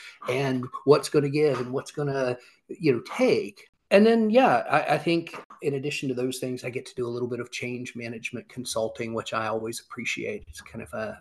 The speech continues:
an opportunity to work at maybe a, I don't know, it's a higher level or different level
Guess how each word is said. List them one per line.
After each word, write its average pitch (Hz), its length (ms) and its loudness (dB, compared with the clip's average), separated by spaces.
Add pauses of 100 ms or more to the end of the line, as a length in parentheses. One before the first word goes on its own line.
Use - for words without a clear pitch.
an 123 100 -2
opportunity 117 640 0
to 113 60 -2
work 117 320 0
at - 100 -6
maybe 113 320 0
a, 110 300 2 (280)
I 160 80 6
don't 147 120 8
know, 127 140 8
it's 123 160 4
a 120 40 8
higher 139 460 10
level 131 320 8
or 123 300 4
different 135 380 2
level 117 480 2